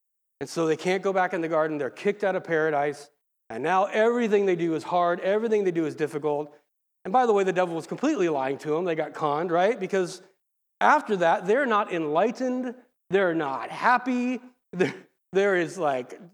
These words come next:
they have to sweat to get anything done, which they didn't have to do before. They have to work the ground. They can't hang out with the animals. The animals are all afraid of them now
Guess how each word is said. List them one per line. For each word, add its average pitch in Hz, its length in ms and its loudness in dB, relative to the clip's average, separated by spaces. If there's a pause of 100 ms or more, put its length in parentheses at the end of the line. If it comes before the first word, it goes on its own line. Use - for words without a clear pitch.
(160)
they 143 120 -4
have 139 120 -4
to 147 100 -10
sweat 220 520 2
to 220 60 2
get 202 160 4
anything 240 440 4
done, 214 200 6
which 175 160 0
they 160 80 -2
didn't 190 220 0
have 226 120 2
to 214 60 -12
do 233 160 -4
before. 233 600 0 (200)
They 175 60 0
have 156 120 -2
to 135 100 -6
work 240 320 2
the 220 100 -4
ground. 233 560 0 (220)
They 165 100 2
can't 240 260 2
hang 247 180 2
out 247 160 2
with 220 100 0
the 220 60 2
animals. 226 300 2
The 214 120 -2
animals 220 340 2
are 226 80 4
all 226 140 4
afraid 208 300 2
of 214 120 2
them 214 100 0
now 208 360 0